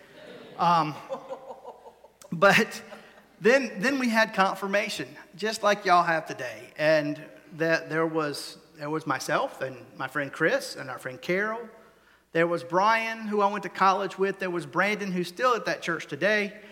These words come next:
And there was a girl named Alicia, who we never saw again. Because sometimes there's this thought that when you're confirmed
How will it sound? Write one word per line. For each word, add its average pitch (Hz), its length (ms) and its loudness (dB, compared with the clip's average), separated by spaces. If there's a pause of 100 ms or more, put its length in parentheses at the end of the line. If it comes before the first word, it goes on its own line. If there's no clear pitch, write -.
(260)
And 190 220 0
there 190 180 2
was 196 220 -2
a 190 40 -6
girl 165 200 -2
named 156 220 0
Alicia, 160 440 -2 (880)
who 202 80 -6
we 175 120 2
never 147 240 -2
saw 139 240 -2
again. 131 200 -6 (1200)
Because 214 500 4 (960)
sometimes 170 880 2 (460)
there's 175 280 -2
this 185 260 -2 (300)
thought 156 400 -2
that 156 160 -4 (160)
when 233 220 -4
you're 220 320 2
confirmed 214 760 0